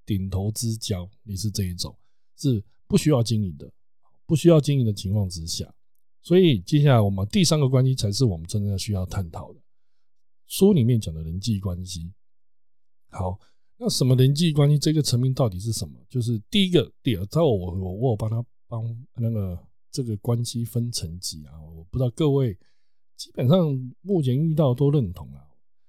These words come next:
比方说我跟你现在就是陌生人，那今天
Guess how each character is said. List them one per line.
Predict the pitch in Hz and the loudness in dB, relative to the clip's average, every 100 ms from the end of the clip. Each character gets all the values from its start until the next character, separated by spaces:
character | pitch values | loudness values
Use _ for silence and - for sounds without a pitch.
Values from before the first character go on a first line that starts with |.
| _ - | _ -4
比 | 135 | 2
方 | 151 175 | 4 6
说 | 190 | 6
我 | 139 | 4
跟 | 101 156 165 | 2 0 2
你 | 147 76 - | 0 0 -6
现 | - 147 | -2 0
在 | 147 | 2
就 | 131 | 2
是 | 127 | 2
陌 | 131 104 | 2 0
生 | - 101 101 | -2 -2 -2
人， | 90 - - - - - _ _ _ - - - - - _ | -6 -12 -20 -20 -20 -20 _ _ _ -20 -20 -20 -20 -20 _
那 | 202 202 156 | 0 0 0
今 | - 170 | -2 0
天 | 170 | 2